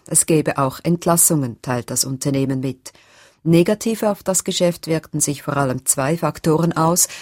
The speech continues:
die Turbulenzen an den Finanzmärkten und die Folgen des Atomunglücks in Fukushima. Der Gewinn bei Axpo sank innerhalb eines Jahres von vierhundertneun auf fünfundvierzig Millionen Franken.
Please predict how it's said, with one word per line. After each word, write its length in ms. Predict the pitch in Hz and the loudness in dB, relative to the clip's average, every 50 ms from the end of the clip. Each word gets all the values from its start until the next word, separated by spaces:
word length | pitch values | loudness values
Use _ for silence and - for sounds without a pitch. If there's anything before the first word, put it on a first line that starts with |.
| - - _ - - | -18 -20 _ -4 -2
die 160 | 147 135 135 | -2 -2 -2
Turbulenzen 720 | - 147 131 131 135 131 135 147 175 170 - - 180 170 - | -2 -4 -2 0 2 2 2 2 2 2 2 2 2 2 2
an 180 | 147 147 143 | 2 0 0
den 220 | 135 143 135 131 - | 0 0 -2 -2 -2
Finanzmärkten 960 | - 151 139 139 147 180 196 - - 185 165 156 170 - - - 190 180 175 | 0 0 2 2 2 0 0 0 0 0 0 0 -2 -4 -4 -2 -2 -2 0
und 280 | - 185 196 202 208 - | 0 -2 -2 -2 -2 -4
die 100 | 196 175 | -6 -4
Folgen 420 | - 160 143 147 147 - 156 156 | -2 -2 -2 -2 -2 -2 -2 -2
des 240 | 151 147 147 - - | 0 0 -2 -2 -4
Atomunglücks 840 | 151 147 - - 147 139 131 - 147 143 135 - 135 120 - - - | -6 -6 -4 -2 -2 -2 -2 -2 -4 -6 -6 -4 -6 -4 -2 -2 -2
in 100 | 139 135 | -2 -2
Fukushima. 760 | 127 - 170 165 - - 185 175 - - - 160 151 139 120 - _ _ _ _ - - - - - - - - - _ - | -2 -4 -6 -6 -2 0 0 2 2 2 2 2 0 0 -2 -6 _ _ _ _ -20 -20 -20 -20 -20 -20 -20 -20 -16 _ -2
Der 100 | 185 180 | 0 2
Gewinn 360 | 190 180 165 180 196 226 262 | 4 4 6 6 6 6 4
bei 180 | 254 233 220 - | 2 2 0 0
Axpo 520 | 190 190 185 - - - - 190 180 - - | 0 -2 0 0 0 0 2 0 -2 -2 0
sank 380 | 147 139 165 160 170 190 - - - | 0 0 2 2 2 0 -4 -2 0
innerhalb 280 | 180 185 190 190 180 | 2 2 2 0 0
eines 300 | 175 165 160 156 147 - | 0 0 2 2 2 2
Jahres 460 | 139 135 127 131 143 156 165 165 - - | 2 2 2 2 0 0 2 0 0 0
von 240 | - 139 135 131 | 0 -2 -2 -2
vierhundertneun 1080 | 131 - - 185 190 190 185 180 175 165 160 - 160 156 151 143 143 147 165 196 196 - | -4 -4 -4 -2 0 0 2 2 0 0 0 0 0 2 2 2 4 4 2 2 0 -2
auf 280 | 156 143 139 - - - | -4 -4 -4 -6 -8 -18
fünfundvierzig 1040 | - - - - 196 196 196 - - 180 180 170 - 160 143 123 - - - 131 - 143 | -20 -8 0 2 2 2 2 0 0 -2 -2 0 -2 -2 -2 -2 -2 -4 -6 -6 -6 -6
Millionen 420 | 139 131 127 113 117 131 151 175 | -4 -4 -4 -4 -4 -4 -4 -4
Franken. 600 | - - 170 151 139 131 127 - - 139 107 | -4 -4 -2 -2 -2 -2 -4 -6 -10 -12 -12